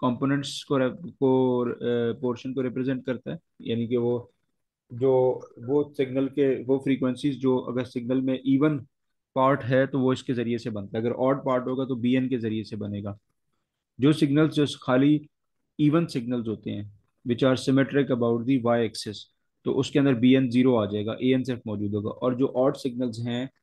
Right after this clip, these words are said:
जो, अ, symmetric about the origin है, तो उस सूरत में एएन ज़ीरो होगा और बीएन खाली रह जाएगा।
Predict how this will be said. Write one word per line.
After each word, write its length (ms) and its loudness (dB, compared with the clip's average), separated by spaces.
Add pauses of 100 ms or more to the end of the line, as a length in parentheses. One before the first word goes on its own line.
(440)
जो, 480 2 (560)
अ, 20 -2
symmetric 640 -2
about 280 0
the 140 -2 (100)
origin 360 0
है, 160 -12 (800)
तो 220 0
उस 280 -6
सूरत 240 -2
में 160 -6
एएन 240 -2
ज़ीरो 240 2
होगा 180 -2
और 240 -8
बीएन 280 2
खाली 300 -2
रह 140 -2
जाएगा। 420 -8